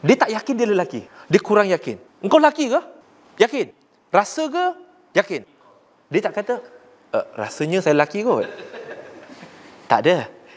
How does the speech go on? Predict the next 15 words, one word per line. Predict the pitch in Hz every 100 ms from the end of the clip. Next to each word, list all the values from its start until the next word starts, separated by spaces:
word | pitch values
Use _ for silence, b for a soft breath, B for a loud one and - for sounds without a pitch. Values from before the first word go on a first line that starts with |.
| b _ _ _ -
Bila | 160 208
seseorang | 254 202 - 202 180 208 190
itu | - 202
dia | 170 180
kata, | 165 165 208 214 -
dia | 151
mulakan | 147 147 156 165
perkataan | - - 151 - 160
dalam | 147 147 143
bab | 139 127
beragama, | - 127 131 156 233 B B B B
"Aku | 156 - 254
rasa | 240 254 -
okey | - 640 330 330
kot. | 392 277 139 110